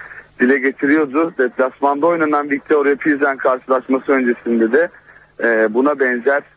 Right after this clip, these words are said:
bir eylemin tekrar gerçekleştirileceği yönünde,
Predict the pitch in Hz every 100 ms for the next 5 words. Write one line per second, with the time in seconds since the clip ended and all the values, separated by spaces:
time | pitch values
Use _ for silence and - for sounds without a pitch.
0 | - 135 - 127 131 127 131 147 175 135
1 | 120 135 123 123 120 - 107 127 - 117
2 | 120 113 120 131 131 123 117 113 139